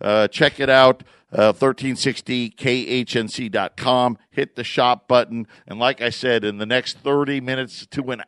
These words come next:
hour, uh, the latest of our writers, uh, talking about the restaurant government, uh, bars, restaurant shutdown, and actually, uh, did an interview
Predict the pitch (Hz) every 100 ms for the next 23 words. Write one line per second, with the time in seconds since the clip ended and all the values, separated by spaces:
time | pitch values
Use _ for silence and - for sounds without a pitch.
0 | - 123 135 127 117 110 - _ _ _
1 | _ - 98 101 101 104 104 120 139 139
2 | 127 - 123 120 120 117 120 127 120 117
3 | 110 - - _ _ _ - 95 98 98
4 | 98 98 95 120 131 131 131 113 120 120
5 | - 117 107 107 101 123 - - 123 120
6 | 117 107 110 117 127 120 107 90 104 120
7 | 131 110 98 117 123 127 117 110 - 127
8 | - 120 117 - _ _ 90 101 113 127
9 | - 135 123 117 104 - _ - 101 104
10 | 101 98 98 98 95 90 _ _ _ _
11 | _ _ _ _ - _ 113 120 120 113
12 | 127 143 135 113 123 120